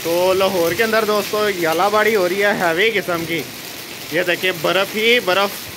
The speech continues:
चारपाई के ऊपर इकट्ठे होते हुए, और मैं नीचे इस time आया हुआ हूँ। ऊपर मैं छत पे था, एकदम से बर्फ़ शुरू हुई है। ये देखिए सारी बर्फ़ है, ये देखें कितनी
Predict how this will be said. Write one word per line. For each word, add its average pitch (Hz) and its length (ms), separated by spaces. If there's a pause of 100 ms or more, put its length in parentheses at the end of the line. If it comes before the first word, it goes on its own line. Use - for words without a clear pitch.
चारपाई 165 420
के 190 80
ऊपर 190 220
इकट्ठे 185 360
होते 175 280
हुए, 170 260 (920)
और 160 120
मैं 180 160
नीचे 175 360
इस 190 120
time 196 220
आया 165 200
हुआ 190 160
हूँ। 185 80
ऊपर 190 240
मैं 202 120
छत 185 280
पे 196 140
था, 196 180
एकदम 175 420
से 226 160
बर्फ़ 185 300
शुरू 185 180
हुई 190 120
है। 170 140
ये 180 80
देखिए 170 220
सारी 220 320
बर्फ़ 165 340
है, 131 100 (1600)
ये 170 160
देखें 165 260
कितनी 185 320